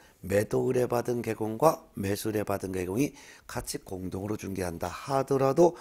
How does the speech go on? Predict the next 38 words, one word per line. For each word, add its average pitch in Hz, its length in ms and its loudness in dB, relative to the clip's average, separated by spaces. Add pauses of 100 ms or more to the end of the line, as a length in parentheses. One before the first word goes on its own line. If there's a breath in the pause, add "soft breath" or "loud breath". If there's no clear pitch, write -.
(220 loud breath)
이 110 140 -2
부동산은 101 680 -6
어디에 92 300 -6
있는 98 240 -2
몇 143 120 0
평짜리입니다, 139 540 -4
이렇게 135 180 -2
설명하는 117 360 -4
것은 113 280 -2 (320 loud breath)
권리 87 280 -8
취득 90 260 -12
의뢰인 92 380 -8
일방에게만 98 960 -6
설명하는 95 420 -10
것이지, 113 420 -4 (320 loud breath)
공동 123 440 -2
중개라 101 340 -6
해서 90 280 -4 (220 loud breath)
거래 104 360 -4
당사자에게 95 580 -4
설명한다 98 440 -2
하면 117 180 -6
되는 95 160 -8
거예요. 69 140 -10 (380 loud breath)
공동 98 360 -6
중개라 87 280 -10
하더라도 85 480 -4 (140 loud breath)
거래 101 300 -4
당사자에게 107 1040 -2
설명하는 98 420 -6
것이 90 200 -12
아니라 87 280 -8 (320 loud breath)
권리 90 260 -6
취득 87 280 -12
의뢰인 78 280 -10
일방에게 87 480 -10
한다는 87 320 -10
거, 92 260 -4